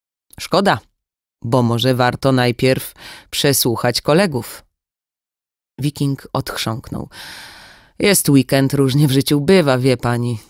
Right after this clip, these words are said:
Może poszedł w tango?” „E, Krzysztof nie jest rozrywkowy”. Kobieta zmusiła się do zachowania spokoju.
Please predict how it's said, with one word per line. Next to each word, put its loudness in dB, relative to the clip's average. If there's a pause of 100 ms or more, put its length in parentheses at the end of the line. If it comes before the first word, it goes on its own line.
(300)
Może 2 (320)
poszedł 0
w -8
tango?” 2 (1160)
„E, 0
Krzysztof 0
nie 4
jest -6
rozrywkowy”. -6 (840)
Kobieta -2
zmusiła -4
się -4
do -4
zachowania -6
spokoju. -8